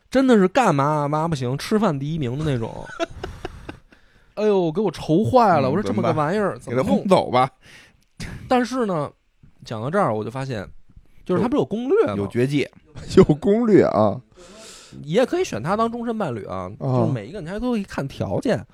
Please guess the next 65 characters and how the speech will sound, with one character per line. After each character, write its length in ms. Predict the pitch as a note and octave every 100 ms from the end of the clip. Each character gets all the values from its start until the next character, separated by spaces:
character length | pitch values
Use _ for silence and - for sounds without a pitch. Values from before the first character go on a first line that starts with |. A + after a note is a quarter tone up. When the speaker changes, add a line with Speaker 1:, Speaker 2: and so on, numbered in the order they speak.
| _ _ _
Speaker 1:
我 80 | C3+
突 200 | - D4+
然 100 | C4+
发 160 | B3+ A#3
现 180 | G#3
啊， 160 | C#3+ G#2
他 120 | C#3
有 180 | G3 F#2
一 100 | G#2+
个 140 | E3
那 140 | F3+ D#3
个 140 | A#2+
后 240 | B2+ - C4
面 140 | B2
会 120 | A2 A2
发 160 | C3
生 140 | B2+ B2+
的 80 |
剧 160 | A2+ A2+
情 200 | G#2+ G2+
是， 120 | A2+ G#2
你 40 |
可 120 | G#2
以 40 | G3+
帮 160 | A3
他 80 | A#3 A#3+ _
把 100 | -
脸 340 | G#3+ F3 - C#2
的 80 | G#2+
那 120 | D3+
个 100 | B2+
容 280 | A#2 G#2 A#2
貌 180 | F#3 A#2
恢 200 | - C4
复 280 | - F#4+
了。 80 | G3 - G2
Speaker 2:
啊， 220 | F#2 E2 F#2+ -
治 160 | D#3+
治 80 | E3
病。 160 | A3+ - - - - - - -
Speaker 3:
还 180 | A#2+ C3+
我 120 | C#3+
票 200 | - C#3+
票 160 | C#3 G#2+
拳。 320 | A#2+ A#2 C3+ -
Speaker 1:
对， 260 | C#3 C3 B2
他 140 | A3+
有 100 | D4+
可 140 | -
能 100 | E3
能 100 | D3
变 140 | D3+ C#3+
好 100 | G2+
看。 240 | C3 A2+ - - - - - -
所 120 | -
以 40 | B3
我 120 | C3+
在 160 | E3 F3+ - _ _ _
第 140 | - A3
二 300 | C4 D4 -
遍 260 | A#2 G2+
玩， 240 | A2+ F2 F#2+
Speaker 2:
嗯。 40 |
Speaker 1:
就 140 | A2+
是 80 | A2+